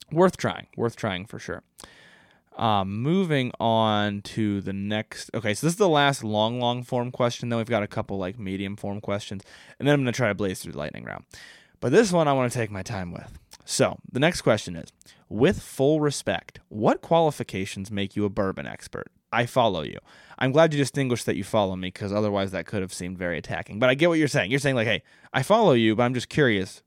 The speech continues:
what qualifies you? What, what makes you able to give this advice?"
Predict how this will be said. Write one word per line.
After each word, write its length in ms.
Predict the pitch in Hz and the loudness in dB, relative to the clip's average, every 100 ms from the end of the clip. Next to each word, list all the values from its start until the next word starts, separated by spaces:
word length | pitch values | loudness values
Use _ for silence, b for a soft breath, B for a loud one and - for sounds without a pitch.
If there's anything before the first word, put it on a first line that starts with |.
| _ | _
what 240 | - 156 - | 2 2 4
qualifies 580 | 165 143 98 80 - | 4 4 2 -6 -8
you? 140 | 113 - | -10 -6
What, 340 | 107 135 160 B B B B | 2 2 2 B B B B
what 220 | - 139 127 | 0 0 2
makes 440 | 123 135 127 - | 0 0 0 -4
you 420 | 107 117 117 110 - | -2 2 2 0 -2
able 360 | 101 95 98 95 | -4 -2 -4 -6
to 440 | - 87 73 - b b b b | -8 -6 -6 -10 b b b b
give 140 | 110 92 | -2 -2
this 180 | 95 | -2
advice?" 360 | 95 85 80 | -4 -4 -4